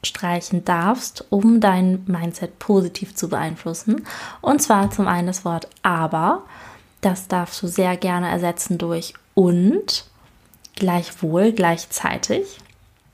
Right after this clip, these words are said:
Wir haben uns das Wort muss angeschaut. Du musst nämlich gar nichts. Du darfst dich entscheiden. Muss kannst du ersetzen durch ich werde oder ich darf.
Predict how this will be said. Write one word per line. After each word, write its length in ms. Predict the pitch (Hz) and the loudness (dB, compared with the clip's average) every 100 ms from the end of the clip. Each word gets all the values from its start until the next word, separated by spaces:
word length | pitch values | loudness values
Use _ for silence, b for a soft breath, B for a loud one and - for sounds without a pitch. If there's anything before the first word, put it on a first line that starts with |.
| _ _ _ _ _ _ - | _ _ _ _ _ _ 2
Wir 160 | 214 220 | 4 6
haben 160 | 254 | 8
uns 280 | 220 233 - | 6 4 2
das 200 | 208 208 | -2 2
Wort 280 | 185 180 - - | 2 0 -2 -4
muss 580 | 190 185 190 156 - - - | 4 6 6 4 -2 -8 -8
angeschaut. 760 | 175 180 180 - 175 214 285 - B B B B B - | -4 -2 -2 -2 -2 -2 -4 -12 B B B B B 0
Du 100 | 285 | 4
musst 400 | 247 226 226 - | 6 4 -2 0
nämlich 560 | 185 175 175 - - _ | 0 0 -2 -6 -18 _
gar 280 | - 160 160 | -2 -2 -2
nichts. 680 | 160 185 320 - - - - - _ _ _ _ - _ | 0 0 0 -6 -20 -20 -20 -20 _ _ _ _ -20 _
Du 80 | - | -4
darfst 360 | 190 185 165 - | 2 2 2 -6
dich 80 | 175 | -6
entscheiden. 500 | 165 170 165 226 - B B B B B B _ _ | -4 -4 -2 -4 -6 B B B B B B _ _
Muss 520 | 180 196 302 - - | 6 6 6 4 0
kannst 320 | - 196 185 | 0 0 2
du 40 | - | 0
ersetzen 480 | 185 180 180 202 | 0 -2 -2 0
durch 520 | 185 175 175 175 - - _ _ - - | 0 2 0 -2 -8 -18 _ _ -20 0
ich 260 | 190 - 180 185 | 0 0 -6 2
werde 580 | 170 160 165 190 262 294 | 2 2 0 -2 -4 -4
oder 280 | 175 170 180 | -6 -6 -8
ich 260 | - 160 - | -8 -8 -4
darf. 560 | - 151 185 - - - | -4 -2 -2 -4 -14 -20